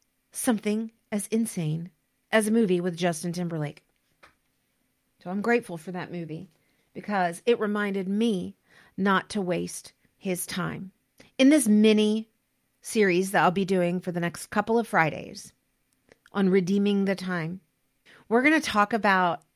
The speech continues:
what that looks like practically, and then what that looks like with regard to you filling, fulfilling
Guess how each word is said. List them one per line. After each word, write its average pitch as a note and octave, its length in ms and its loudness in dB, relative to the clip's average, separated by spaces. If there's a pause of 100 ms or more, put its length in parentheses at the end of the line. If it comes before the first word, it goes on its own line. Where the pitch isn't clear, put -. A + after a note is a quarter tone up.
(140)
what G#3+ 260 0
that A3+ 180 0
looks G#3+ 240 -6
like G3+ 220 -6
practically, C4+ 840 -8 (540)
and G#3 160 0
then A#3 220 2
what A3 220 -2
that B3+ 220 -2
looks F3+ 300 -6
like C4+ 280 -4 (640)
with G3+ 240 -4
regard G3 440 0 (140)
to F#3+ 140 -4
you G#3 560 2 (100)
filling, G3+ 760 -2 (340)
fulfilling G3+ 760 -2